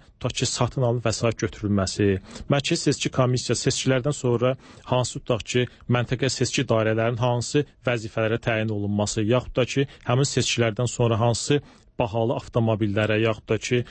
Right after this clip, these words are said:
villalara sahib olması haqqında bir müzakirələr gedir. Yəni, ona görə də siyasətin özü bir peşə və sənət olaraq qiymətdən düşməyə başlayır. Yəni, əslində baxsan, mən isə bilirəm, burada daha çox,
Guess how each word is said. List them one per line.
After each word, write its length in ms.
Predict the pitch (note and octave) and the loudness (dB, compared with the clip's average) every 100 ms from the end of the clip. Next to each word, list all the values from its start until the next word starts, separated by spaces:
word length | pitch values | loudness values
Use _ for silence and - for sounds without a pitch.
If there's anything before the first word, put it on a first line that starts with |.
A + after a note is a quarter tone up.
| - | -6
villalara 480 | A2+ B2+ A#2+ G#2+ G#2+ | 0 2 4 2 0
sahib 360 | A2 B2 A2+ A#2 | 0 0 2 2
olması 320 | A2+ A2 - | 0 0 0
haqqında 380 | C3+ - F2 F2 | -4 -4 -10 -6
bir 140 | G2 F#2+ | -2 0
müzakirələr 560 | G2 G2+ - G#2+ G2 | 0 0 0 0 0
gedir. 280 | G2 G#2+ G3+ | 0 0 2
Yəni, 160 | A#3+ B3+ | 4 4
ona 100 | B3+ | 2
görə 300 | G#3+ G3 F3+ | 2 2 4
də 140 | G3 G3+ - - | 2 0 -4 -18
siyasətin 720 | - - D#3+ D3+ D#3+ D3+ G3 - | -6 0 0 2 -2 2 0 4
özü 280 | D3 C#3 F3 | 2 2 0
bir 120 | C3 | -2
peşə 400 | - B2 - C3+ | -2 -2 0 0
və 140 | A#2 A2+ | 0 0
sənət 320 | - A#2 A2 | 2 2 2
olaraq 360 | G#2+ G#2 A#2 - | 2 2 2 0
qiymətdən 480 | B2+ A2+ G#2+ A#2 A2 | 0 0 0 0 0
düşməyə 300 | - F#2 F2+ | -2 -2 -2
başlayır. 400 | F2 - F#2 F#2 - - | -2 -2 -2 -4 -8 -4
Yəni, 160 | C#3+ F#3 | 0 2
əslində 260 | - G#3+ G3+ | 2 0 0
baxsan, 280 | F3+ G3 | 0 2
mən 100 | F3+ | 2
isə 160 | E3 E3 | 2 2
bilirəm, 300 | D#3 D#3 D3 | 2 2 2
burada 240 | C#3+ C3+ D3 | 0 0 0
daha 240 | C#3+ B2+ | 2 0
çox, 240 | - D3+ | 0 -4